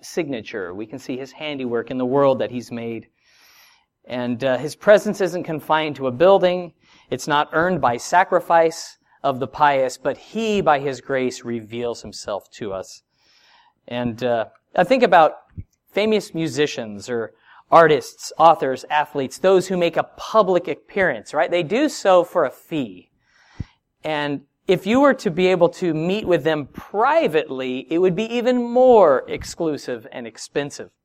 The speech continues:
But God has chosen to meet with us publicly and privately. He has come to us.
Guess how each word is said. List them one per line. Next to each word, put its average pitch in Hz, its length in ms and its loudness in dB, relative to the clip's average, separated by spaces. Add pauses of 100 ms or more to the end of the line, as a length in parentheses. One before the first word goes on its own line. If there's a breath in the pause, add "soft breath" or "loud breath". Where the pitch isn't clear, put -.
(1080)
But 123 120 -12
God 214 280 2
has 147 160 -8
chosen 151 400 -6
to 143 100 -16
meet 160 180 -10
with 170 160 -10
us 143 280 -8 (360)
publicly 156 640 -4 (160)
and 294 400 -8
privately. 110 540 -12
He 208 240 -8
has 226 180 -10
come 240 360 -8
to 247 180 -6
us. 302 460 -6